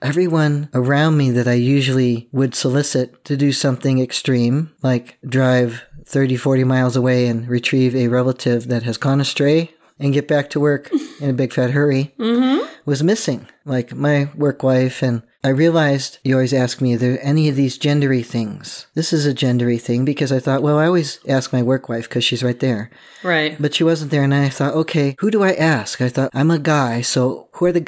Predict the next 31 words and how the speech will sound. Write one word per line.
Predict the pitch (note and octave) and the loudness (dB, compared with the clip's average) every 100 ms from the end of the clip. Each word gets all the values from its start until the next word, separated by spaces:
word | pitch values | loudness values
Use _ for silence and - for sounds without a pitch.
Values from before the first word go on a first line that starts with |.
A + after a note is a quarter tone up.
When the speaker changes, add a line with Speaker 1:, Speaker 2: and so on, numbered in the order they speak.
| D#3 | 0
Speaker 1:
guys | D3 C#3 | 0 0
I | B2 | 0
know | A#2 A2 | -2 -2
here? | A#2 A2 - - | -6 -10 -10 -4
'Cause | C3 | -2
I | C3 | 0
should | - C#3+ | 0 0
go | C#3+ | 2
ask | C#3 - | 0 -2
a | C3 | -2
guy." | C3+ G2+ F#2 - _ _ _ _ | -2 -4 -8 -18 _ _ _ _
Speaker 2:
Yeah. | F3+ D#3+ C3+ C#3 | 0 0 0 -2
Speaker 1:
Because | C#3 B2+ | -4 0
guys | C#3 C#3+ C#3 | 2 2 0
will | |
do | C3 C#3 C3 | 0 0 0
things | C3+ B2+ | 0 -2
for | - | 0
other | B2 A#2+ | 0 0
guys. | A#2+ A2+ A2 - - | -2 -6 -10 -14 -4
Speaker 2:
Yeah, | F3+ D3+ | 0 0
they | C#3+ | 0
will. | D3 F#3+ F#3+ D#3+ | 0 0 -2 0
Speaker 1:
Yeah. | C#3+ A#2 A#2 _ | 0 0 -6 _
So | - D#3 | -4 0
I | D3 | 2
went | D3 D#3+ D3 | 4 2 2
looking | D3+ D3 C#3+ | 0 0 -2
for | - C#3 B2+ | 0 0 0
the | C3 C3+ | 0 0
guys. | C3+ B2+ A#2 A2+ | 2 0 0 -4